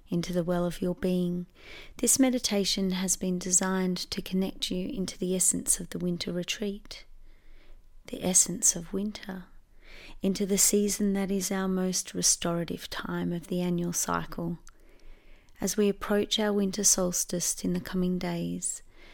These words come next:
the waning of the days, the shortening of the light,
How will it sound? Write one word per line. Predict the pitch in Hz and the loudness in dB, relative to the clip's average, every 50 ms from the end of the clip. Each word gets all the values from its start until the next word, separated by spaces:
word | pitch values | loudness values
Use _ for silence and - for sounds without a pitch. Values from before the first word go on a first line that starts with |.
| - - - | -20 -10 -4
the | - 185 180 | -2 0 2
waning | 185 190 190 190 190 190 196 196 190 190 | 4 4 4 4 4 4 4 4 2 2
of | 190 175 - | 0 -2 -2
the | - 196 190 | -4 -2 0
days, | - 185 175 170 175 175 170 170 175 180 - - - - - - - - - - - - - - - - - - - - - - - - | 0 0 0 0 0 -2 -2 -4 -6 -6 -8 -8 -8 -8 -10 -12 -16 -20 -20 -20 -20 -20 -20 -20 -20 -20 -20 -20 -20 -20 -20 -20 -12 -4
the | - 180 | -2 0
shortening | 175 - - - 175 175 175 175 - - - 185 180 175 175 | 0 0 2 2 2 2 0 0 -2 -2 0 2 2 2 0
of | 175 170 - - | -2 -2 -4 -4
the | - 170 | -4 -2
light, | 170 165 165 165 165 170 175 - - - - | -2 -2 -2 -2 -4 -6 -6 -10 -12 -14 -16